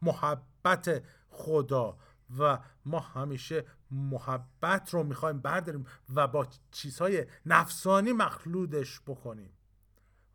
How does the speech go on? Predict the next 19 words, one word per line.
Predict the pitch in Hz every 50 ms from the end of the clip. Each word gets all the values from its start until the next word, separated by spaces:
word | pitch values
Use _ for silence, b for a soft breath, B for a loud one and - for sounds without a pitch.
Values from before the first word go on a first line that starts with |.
| 127 127
و، | 160
اه، | 151 131 - - - - _ _ 143 147 147
ولی | 143 139 160 165 190
محبت | 175 160 127 151 139 127 185 196 196 - 190 147
خداوند | - - - 143 127 127 120 113 107 127 131 127 127 123 117 110 - _ _ _ -
متفاوت | 135 127 - 131 135 151 170 165 143
از | 123 107 120
اون | 117 107
و | 110 101 b b b b b b b b b b b _ _ _ _ _ _ _ _ _ _ -
بس | 202 233 202 - -
فراتر | - 185 175 170 160 - 190 180
از | 156 139
محبت | 156 151 139 143 139 -
انسانی | 151 139 139 143 135 131 - 180 175 160 170 185
هستش | 170 170 165 156 135 127 - - 143 123 113 - - - b b b b b b b _ _ _ _ _ _ _ _ _ _ _ _ _ _ _ _ _ _ _ _ _ _ _ _ _ _ _ _ _ _ _ _ _ _ _ _ _ _ _ _ _ _ _ _ _ _ _ _ _ _ _ _ -
و | 143 139
هر | 127 - 180 214
چیز | 175 - - 180 139 135
دیگه‌ای | 120 113 104 110 104 98